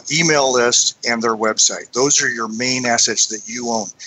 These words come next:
Everything else, you're just kind of renting space on somebody else's site. And so you have to, you have to know that. And there's a lot of people that have spent a lot of time and a lot of money building up their presence on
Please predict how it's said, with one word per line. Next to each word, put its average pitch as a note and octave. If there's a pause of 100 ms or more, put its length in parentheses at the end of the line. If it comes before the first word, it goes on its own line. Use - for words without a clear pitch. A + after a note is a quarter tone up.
(140)
Everything F#3+
else, D3
you're B2
just -
kind B2+
of G#2
renting A#2+
space A#2
on A2
somebody A2
else's G2+
site. -
And A2
so A2+
you A2
have C3+
to, C3+
you C#3
have C#3
to D3+
know F3+
that. -
And A#2+
there's B2
a A#2
lot D3
of -
people F#3
that A2+
have A2
spent B2
a G#2+
lot G#2
of D#3+
time C#3+
and A2+
a G#2
lot A#2+
of D3+
money B2+ (640)
building C3+
up A#2+ (300)
their A#2
presence C3+
on A2+